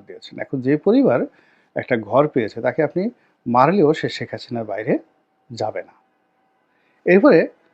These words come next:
প্রধানমন্ত্রীর ত্রাণ তহবিলকে তিনি ব্যবহার করেছেন, অসাধারণভাবে তিনি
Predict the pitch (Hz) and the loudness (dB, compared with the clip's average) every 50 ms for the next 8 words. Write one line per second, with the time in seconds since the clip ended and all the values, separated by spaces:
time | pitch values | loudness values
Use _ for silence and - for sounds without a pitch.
0 | _ _ _ _ - 170 160 151 196 226 220 208 202 - - 135 147 175 - - | _ _ _ _ 0 2 2 2 2 2 2 2 0 0 0 -2 -2 -2 -4 -10
1 | 156 - 208 - _ - 156 143 139 131 - 123 101 - - 101 98 95 104 107 | -14 -14 -14 -8 _ 2 2 2 2 0 -2 -4 -4 -6 -10 -16 -16 -16 -16 -20
2 | _ _ - 147 - - 143 131 117 113 110 107 - 110 104 - - 101 - - | _ _ -12 -6 -2 0 0 2 2 0 -2 -2 -6 -12 -14 -14 -16 -16 -16 -20
3 | - - - - - - - - 202 185 156 143 131 135 127 123 113 113 110 - | -20 -6 -4 -2 -2 -2 0 2 2 2 2 2 0 0 0 0 -2 -4 -6 -6
4 | 135 127 120 120 | -6 -4 -4 -6